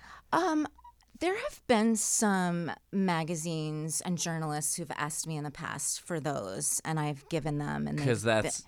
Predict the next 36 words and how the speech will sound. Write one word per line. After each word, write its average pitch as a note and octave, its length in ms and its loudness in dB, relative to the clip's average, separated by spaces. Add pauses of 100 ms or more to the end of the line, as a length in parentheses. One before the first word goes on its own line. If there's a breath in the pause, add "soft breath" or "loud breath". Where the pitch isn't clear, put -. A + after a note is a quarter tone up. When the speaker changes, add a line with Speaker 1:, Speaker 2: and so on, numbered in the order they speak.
(140 loud breath)
Speaker 2:
yeah, A2+ 300 4
Speaker 1:
Yeah. F#3 180 10
Speaker 2:
that's C3+ 180 4
great. A2 320 2 (200 soft breath)
Speaker 1:
Yeah, E3 360 8
Speaker 2:
I'd A2 120 6
Speaker 1:
I - 20 8
Speaker 2:
love C4 140 10
Speaker 1:
mean, B3+ 80 6
Speaker 2:
to - 60 -2
see - 160 -6
those. D2 200 -12
Speaker 1:
there's C4+ 220 4
so C4 420 4
much E3+ 320 0 (100)
art - 360 -6
from D#3+ 260 -4
there, D#3 200 2
Speaker 2:
Yeah. - 20 -6
Speaker 1:
too, C#3+ 320 -2
'cause D#3 200 -6
the F#3+ 140 -4
artists G3 380 -2
were F3+ 80 -8
constantly E3+ 840 -8
drawing, C#3 580 -8
like, C#3 300 -8
fun C3+ 580 -8
designs, C#3 800 -6
even G#3+ 220 -2
of D3 140 -6
Beavis C#3 300 -6
and C#3 140 -6
Butthead, - 380 -12
too. - 340 -8
Speaker 2:
Yeah. F#2+ 280 0